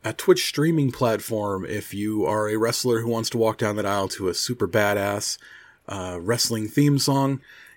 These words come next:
get a hold of our boy Owen, who is on Instagram and Bandcamp under Riff Your Pod, and he will make for you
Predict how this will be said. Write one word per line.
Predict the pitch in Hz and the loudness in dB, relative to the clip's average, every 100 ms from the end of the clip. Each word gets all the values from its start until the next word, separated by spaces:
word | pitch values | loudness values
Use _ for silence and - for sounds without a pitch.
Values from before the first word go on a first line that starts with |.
| - | 0
get | 131 | 4
a | 131 | 6
hold | 139 139 | 8 8
of | 131 | 8
our | 123 117 | 6 4
boy | 107 101 90 | 4 2 4
Owen, | 123 151 165 196 - _ _ | 6 6 6 2 -8 _ _
who | 117 120 117 | 0 2 4
is | 127 113 107 | 2 2 2
on | 107 104 101 | 0 -2 0
Instagram | 123 - 117 113 104 | 0 2 0 -2 0
and | 113 104 | 0 2
Bandcamp | 113 113 107 113 101 | 4 4 2 -2 -2
under | 92 104 | -2 -4
Riff | 87 104 - | -2 -2 -2
Your | 95 | -4
Pod, | 82 117 113 113 | -2 -2 0 -2
and | 101 98 | -4 -4
he | 110 101 | -4 -2
will | 101 95 90 - - - - - | -2 -2 -4 -10 -20 -20 -18 0
make | 113 120 | 2 2
for | - 120 113 | 2 4 4
you | 104 98 95 90 | 4 0 0 -2